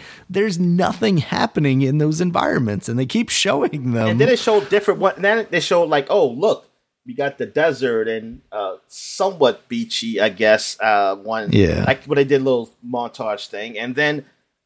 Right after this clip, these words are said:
Speaker 2: but they just seemed the same. Like, it's really nothing around. It's like, I, I feel like it, it should be populated with some s-
Speaker 1: Mm-hmm.
Speaker 2: stuff and shit.
Speaker 1: Yeah, it's just, it's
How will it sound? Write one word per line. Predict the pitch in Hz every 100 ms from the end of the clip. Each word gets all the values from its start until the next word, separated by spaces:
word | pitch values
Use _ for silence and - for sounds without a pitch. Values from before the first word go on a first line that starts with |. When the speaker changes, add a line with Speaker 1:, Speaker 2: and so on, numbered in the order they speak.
| _
Speaker 2:
but | 165 214 196
they | 185
just | 190 -
seemed | 208 202 165
the |
same. | 151 202 208 101
Like, | 117 123 143
it's | 123
really | 165 165 151 135 _ _ _ _ _ _ _
nothing | 135 160 151
around. | 123 107 139 202 101 107
It's | 143
like, | 120 - _ _ _ _
I, | 107 90
I | 107
feel | 160
like | 156
it, | 139 135 143
it |
should | 147
be | 127
populated | - 185 - 135 107 101
with | 104 -
some | 131 110
s- | - - _ -
Speaker 1:
Mm-hmm. | 107 87 165 143
Speaker 2:
stuff | 78 120 90 -
and | 92
shit. | - 90 78 _ _ _ _ _ _ _ _ _ _ _ _ _ _ _ _ _ _ _ _ _ _ _ _ _ _ -
Speaker 1:
Yeah, | - - _ -
it's | - -
just, | - - -
it's | - - - -